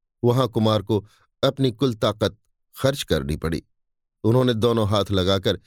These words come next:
भेड़िए को बाईं तरफ इस तरह घुमाया जैसे कोई पेंच घुमाया जाता है। तीन चक्कर घूमने के बाद वो भेड़िया चबूतरे से अलग हो गया और जमीन के अंदर से घरघराहट की आवाज आने लगी।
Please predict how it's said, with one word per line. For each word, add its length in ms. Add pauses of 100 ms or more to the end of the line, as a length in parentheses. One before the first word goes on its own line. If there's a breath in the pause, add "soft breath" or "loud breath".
(300 soft breath)
भेड़िए 380
को 140
बाईं 280
तरफ 260
इस 140
तरह 200
घुमाया 460 (360 soft breath)
जैसे 260
कोई 160
पेंच 360
घुमाया 340
जाता 320
है। 140 (1040)
तीन 200
चक्कर 360
घूमने 360
के 100
बाद 360 (380 soft breath)
वो 80
भेड़िया 380
चबूतरे 440
से 140
अलग 200
हो 160
गया 160
और 100
जमीन 380
के 120
अंदर 240
से 140
घरघराहट 540
की 140
आवाज 360
आने 200
लगी। 300